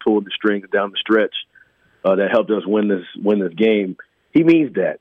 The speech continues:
And, and we need to give that more credit than we do some fake news articles that get flubbed about him not being the, the main play caller. I, it just, the narrative at this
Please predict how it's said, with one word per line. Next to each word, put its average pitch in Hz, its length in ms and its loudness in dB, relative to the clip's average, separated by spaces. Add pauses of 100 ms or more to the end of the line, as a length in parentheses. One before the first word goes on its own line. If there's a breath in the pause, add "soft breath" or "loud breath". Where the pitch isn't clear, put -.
(140)
And, 107 240 0
and 110 120 2
we 131 80 4
need 139 140 4
to 127 80 2
give 120 220 2
that 113 180 4
more 101 220 -2
credit 101 400 0
than 98 160 -4
we 95 100 -4
do 95 360 -2 (160)
some 92 360 -4
fake 104 200 2
news 98 240 -6
articles 92 360 -2
that 90 160 -6
get 92 120 -2 (140)
flubbed 98 280 2
about 92 400 0 (300 soft breath)
him 101 160 0
not 98 200 -2
being 90 500 -6 (260)
the, 87 280 -2
the 92 80 2
main 95 320 -2
play 95 160 0
caller. 78 440 -4
I, 80 240 0
it 92 200 -6
just, 95 180 0 (720 loud breath)
the 113 80 4
narrative 123 440 4
at 107 120 -2
this 110 140 0